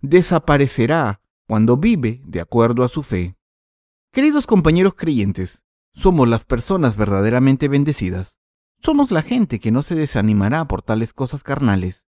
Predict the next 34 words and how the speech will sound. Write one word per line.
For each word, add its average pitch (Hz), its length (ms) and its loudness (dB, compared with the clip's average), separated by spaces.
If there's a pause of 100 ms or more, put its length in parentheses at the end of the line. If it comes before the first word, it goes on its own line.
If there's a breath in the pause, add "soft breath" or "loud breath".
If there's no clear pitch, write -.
(360)
Creo 117 280 4
que 104 120 -2
nosotros, 110 600 -2 (240)
los 202 180 4
que 247 120 -2
somos 277 320 0
así, 208 340 -4 (380)
debemos 269 400 2
vivir 180 260 0
con 180 220 0
la 110 100 2
fe 123 320 -4
de 104 140 -2
creer 123 340 0
en 104 120 0
la 101 60 0
justicia 123 460 -4
de 147 120 0
Dios, 98 380 -4 (300)
incluso 147 580 0
para 92 200 -2
el 98 80 0
bien 139 220 2
de 143 80 0
nuestra 117 280 -4
propia 117 400 0
alma, 104 360 0 (240)
y 208 80 -6
también 226 360 4
compartir 196 720 0
el 104 140 0
evangelio 110 560 0
del 160 160 -2
Señor 113 460 0